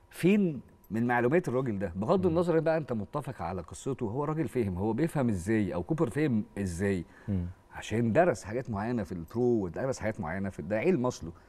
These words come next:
Speaker 1: كويس؟ فبالتالي عارف إن إمكانيات اللعيبة المصري كده، فبالتالي هلعب بيهم كده.
Speaker 2: آه.
Speaker 1: عنده فكر.
Speaker 2: آه.
Speaker 1: صح؟
Speaker 2: صح.
Speaker 1: مش فكر ده مش صاحي من النوم عشان لاعب كورة، لا،
Speaker 2: آه.
Speaker 1: هو صاحي عشان درس وراح
Speaker 2: آه.
Speaker 1: قعد ست شهور يدرس وبعد كده عمل لايسنس كذا ولايسنس كذا. أنت في كام مدرب في مصر عنده برو لايسنس؟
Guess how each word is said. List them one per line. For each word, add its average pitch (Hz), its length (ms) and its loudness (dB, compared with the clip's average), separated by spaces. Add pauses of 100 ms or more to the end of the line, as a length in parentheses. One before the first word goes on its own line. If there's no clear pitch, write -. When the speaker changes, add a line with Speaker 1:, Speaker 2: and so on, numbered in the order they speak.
(160)
Speaker 1:
كويس؟ 107 240 0
فبالتالي 139 420 2
عارف 127 200 0
إن 113 60 0
إمكانيات 110 300 -2
اللعيبة 104 240 -4
المصري 110 340 -8
كده، - 220 0 (260)
فبالتالي 123 360 0
هلعب 117 300 0
بيهم 120 200 0
كده. 92 300 0 (460)
Speaker 2:
آه. 117 40 2
Speaker 1:
عنده 185 180 6
فكر. 220 240 0 (260)
Speaker 2:
آه. 117 160 2
Speaker 1:
صح؟ 143 240 2 (140)
Speaker 2:
صح. 113 140 -2
Speaker 1:
مش 113 120 -2
فكر 196 180 6
ده 185 80 8
مش 190 180 2
صاحي 185 160 4
من 160 60 0
النوم 156 240 0
عشان 123 280 -2
لاعب 147 200 0
كورة، 175 360 0
لا، 151 100 2
Speaker 2:
آه. 117 140 -2
Speaker 1:
هو 101 180 0
صاحي 131 220 -4
عشان 101 400 -4
درس - 460 2
وراح 98 360 -2
Speaker 2:
آه. 98 120 -2
Speaker 1:
قعد 117 140 0
ست 117 240 -6
شهور 113 220 -4
يدرس 101 400 -2
وبعد 95 340 -6
كده 117 240 0
عمل 113 280 0
لايسنس 110 340 0
كذا 98 280 0
ولايسنس 104 340 -4
كذا. - 100 -14
أنت 98 140 -10
في 127 220 -4
كام 147 220 0
مدرب 131 300 2
في 95 140 -4
مصر 104 240 -2
عنده 95 220 -2
برو 92 140 -4
لايسنس؟ - 320 -12